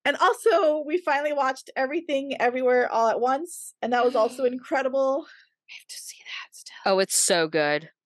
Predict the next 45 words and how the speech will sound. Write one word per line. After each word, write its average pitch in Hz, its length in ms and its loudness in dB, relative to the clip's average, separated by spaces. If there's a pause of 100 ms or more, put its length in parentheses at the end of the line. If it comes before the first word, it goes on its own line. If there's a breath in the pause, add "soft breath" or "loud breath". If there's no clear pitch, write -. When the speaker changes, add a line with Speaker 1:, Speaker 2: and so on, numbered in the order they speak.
Speaker 1:
So 311 200 6
good. 262 400 -2 (100)
So 330 140 -4
yeah, 370 180 4
we 339 140 -2
just, 453 280 -4
we 269 240 -4
had 359 200 -2
it, 240 120 -4
we 254 220 -4
did 339 220 0
nothing 247 340 -2
this 359 180 -6
weekend 320 320 -2
<laughs> - 0 -
except - 260 -4
for 269 120 4
watch 226 400 -4
things 403 540 -2 (120)
and 277 200 0
rest 285 240 -2
up 294 180 0
because 277 320 0
we've 233 180 -6
both 254 360 2
been 262 160 0
under 240 200 -4
the 254 120 0
weather, 226 440 0
with, 247 200 0
and 240 540 -4 (280)
it - 80 -2
was 330 140 2
really 339 180 0
nice. 339 400 -2
And 220 180 -2
I, 226 260 2 (180)
I 196 160 0
tried 233 320 -2
to, 208 200 2
you 214 120 -4
know, 180 260 -6 (400 loud breath)
pin 269 220 0
down 226 400 0
the, 190 260 0